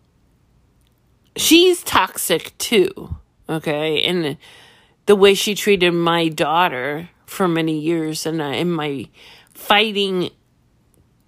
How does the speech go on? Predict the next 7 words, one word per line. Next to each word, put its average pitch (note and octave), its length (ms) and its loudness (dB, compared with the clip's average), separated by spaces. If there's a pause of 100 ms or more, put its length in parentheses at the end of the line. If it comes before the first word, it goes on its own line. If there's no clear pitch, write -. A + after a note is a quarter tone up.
(440)
so A3 240 2
that D#3+ 180 4
my E3+ 140 0
daughter F3 340 0
wouldn't F3 340 0
be E3+ 160 -4
mistreated D#3+ 840 -2